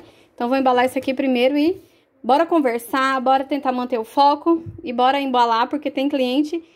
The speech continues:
esperando a encomenda, a encomenda guardada não paga a conta.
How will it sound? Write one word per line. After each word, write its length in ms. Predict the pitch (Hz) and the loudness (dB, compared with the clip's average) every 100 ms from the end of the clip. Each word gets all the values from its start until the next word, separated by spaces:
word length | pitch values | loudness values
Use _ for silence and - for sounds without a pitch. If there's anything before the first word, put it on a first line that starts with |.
| _ _ - | _ _ -2
esperando 520 | 294 330 349 302 320 | 0 2 4 4 4
a 40 | |
encomenda, 520 | 330 339 330 277 294 311 | 4 4 4 4 0 0
a 20 | |
encomenda 400 | 302 302 294 285 | 0 0 0 0
guardada 380 | 285 269 269 285 | 0 0 0 0
não 140 | 302 | 0
paga 220 | 339 330 | 2 0
a 40 | 494 | 0
conta. 480 | 247 180 165 - | 0 0 -6 -12